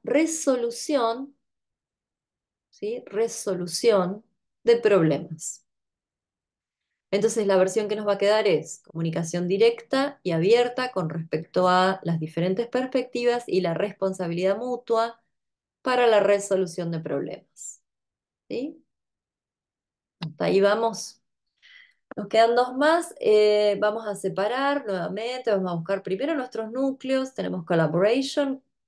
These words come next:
Nos ayuda mucho esa terminación en tion. Nos dice que es un sustantivo. Ya lo habíamos identificado en el cuadrito. Between es una preposición. Va a quedar afuera de ese núcleo, de ese, de ese,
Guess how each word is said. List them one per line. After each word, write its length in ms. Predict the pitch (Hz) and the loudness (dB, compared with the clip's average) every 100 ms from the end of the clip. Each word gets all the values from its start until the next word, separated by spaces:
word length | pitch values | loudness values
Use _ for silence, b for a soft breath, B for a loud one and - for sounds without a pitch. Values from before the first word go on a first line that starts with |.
| _ _ | _ _
Nos 180 | 170 170 | -4 -4
ayuda 300 | 165 196 196 | 0 2 4
mucho 300 | 240 269 233 | 0 0 0
esa 180 | 202 | 0
terminación 760 | 180 165 160 165 160 190 185 160 _ - | -2 -2 -2 -2 -2 -4 -4 -8 _ -10
en 260 | 151 160 | -8 -8
tion. 400 | 165 240 269 349 - _ _ _ _ _ _ _ _ | 2 2 2 -4 -12 _ _ _ _ _ _ _ _
Nos 120 | 165 | -8
dice 260 | 165 160 160 | -4 -4 -4
que 100 | 160 | -6
es 40 | |
un 100 | 156 | -8
sustantivo. 680 | 156 151 151 151 202 226 240 | -8 -8 -8 -4 0 6 6
Ya 160 | 233 175 | 6 4
lo 60 | |
habíamos 260 | 165 160 170 | 2 2 2
identificado 640 | 160 160 156 - 165 165 | 0 -2 -4 -6 -2 0
en 60 | 160 | 0
el 120 | 156 | -2
cuadrito. 760 | 156 156 165 214 226 262 277 277 b b b b | -4 -4 -2 -2 -2 -2 -2 -4 b b b b
Between 540 | - 277 277 277 285 277 | -2 0 2 2 0 -2
es 180 | 190 180 | -4 -2
una 160 | 190 170 | -2 0
preposición. 720 | 165 175 185 202 294 285 262 | -2 -4 -8 -2 2 2 2
Va 60 | 190 | 0
a 40 | |
quedar 220 | 160 151 | 2 0
afuera 400 | 160 160 208 196 | -2 -2 2 4
de 60 | 160 | 2
ese 240 | 165 - | -2 -4
núcleo, 300 | 160 165 160 | -4 -4 -4
de 60 | 160 | -6
ese, 180 | 156 - | -6 -6
de 120 | 160 | -4
ese, 420 | 165 156 160 185 | -4 -2 -2 -2